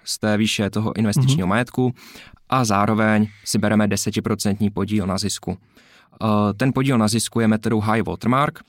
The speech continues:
Speaker 1: to znamená, ve chvíli, kdy ten investiční majetek vydělá, tak my z toho máme desetiprocentní podíl na zisku. Kdyby následně klesl, a zase se dorovnal zpátky,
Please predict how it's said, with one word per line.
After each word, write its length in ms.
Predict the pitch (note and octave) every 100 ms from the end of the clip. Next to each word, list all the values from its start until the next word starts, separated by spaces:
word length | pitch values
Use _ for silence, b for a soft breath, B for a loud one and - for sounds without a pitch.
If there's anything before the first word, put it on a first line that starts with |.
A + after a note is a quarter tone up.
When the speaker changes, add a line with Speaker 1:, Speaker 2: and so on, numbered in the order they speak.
| b b
Speaker 1:
to 100 | -
znamená, 560 | G#2 G#2+ A2+ A2+ A2+ A2 B B A#2
ve 120 | B2
chvíli, 320 | - C3+ B2+
kdy 140 | A#2
ten 160 | A2 A#2+
investiční 540 | G#2+ A2 - A2 -
majetek 360 | A#2 A2 A2 -
vydělá, 480 | F2 A#2+ C#3+ D3 C#3+ _
tak 140 | G#2
my 100 | G#2
z 60 | -
toho 100 | A2+
máme 180 | A2+ G#2+
desetiprocentní 800 | G#2+ A#2 A2 - G#2 G#2+ G#2+ G#2+
podíl 280 | A2 -
na 100 | A#1+
zisku. 380 | - B2 - C#3 B B B B
Kdyby 300 | A2+ D3 D#3+
následně 540 | D#3 D3+ - D#3 A#2+
klesl, 420 | - D3+ F3 - F2 - _ _ _ -
a 40 | G#2+
zase 220 | B2 C3+
se 140 | -
dorovnal 320 | A#2+ B2 B2 G#2
zpátky, 520 | - G#2 B2 G2